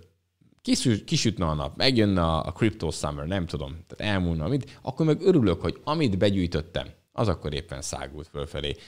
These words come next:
És amíg meg ez tart, addig szépen fokozatosan. Azért mondom a szépen fokozatos, mert nem tud, hogy mikor megy még lejjebb, vagy még lejjebb,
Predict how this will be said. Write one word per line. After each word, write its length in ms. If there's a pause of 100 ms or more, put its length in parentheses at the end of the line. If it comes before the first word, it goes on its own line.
(200)
És 220
amíg 320
meg 160
ez 180
tart, 300
addig 200
szépen 340
fokozatosan. 560
Azért 300
mondom 220
a 40
szépen 320
fokozatos, 500
mert 140
nem 120
tud, 200
hogy 120
mikor 260
megy 220
még 220
lejjebb, 340
vagy 180
még 200
lejjebb, 420